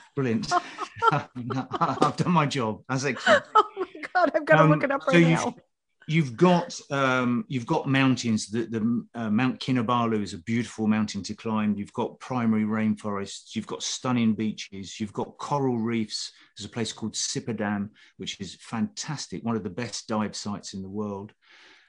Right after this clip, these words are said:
Speaker 1: Uh, in the forest or around the forest, there are still local tribes people living fairly traditionally. Uh, Borneo, of course, um,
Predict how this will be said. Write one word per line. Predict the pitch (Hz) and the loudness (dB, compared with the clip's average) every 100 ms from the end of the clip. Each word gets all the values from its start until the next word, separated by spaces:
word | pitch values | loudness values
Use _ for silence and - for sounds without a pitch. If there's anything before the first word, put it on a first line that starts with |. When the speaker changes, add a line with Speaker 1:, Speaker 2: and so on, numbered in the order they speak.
| _ | _
Speaker 1:
Uh, | 110 104 98 92 - _ | -8 -6 -6 -10 -16 _
in | 156 165 160 | 4 6 6
the | 123 | 2
forest | - 135 127 113 - | -2 2 2 2 0
or | 110 104 | -2 0
around | 110 139 147 | 0 0 0
the | 135 | -2
forest, | - 104 107 - 147 | -2 -4 -4 -2 -2
there | 143 | -2
are | 139 | -2
still | - - 175 156 110 117 - _ | -4 0 2 2 2 -2 -8 _
local | 120 120 127 120 - 120 113 | -6 -2 -2 -4 -6 -6 -6
tribes | - 139 131 113 - | -6 -4 -4 -4 -8
people | - 101 - 85 - _ 104 | -10 -10 -10 -16 -16 _ -6
living | 113 135 127 123 120 | -4 -2 0 0 -2
fairly | 107 - 202 240 202 143 | -6 -10 -8 -4 -2 -4
traditionally. | - 117 143 - 107 92 87 - - _ _ _ _ - | -6 -4 -2 -2 -2 -2 -6 -12 -18 _ _ _ _ -14
Uh, | 92 90 - - - - | -12 -12 -12 -16 -16 -14
Borneo, | 107 147 147 110 98 | -2 2 2 2 0
of | - | -4
course, | 120 104 - 107 | -6 -6 -8 -12
um, | 95 90 87 87 87 | -12 -10 -8 -8 -10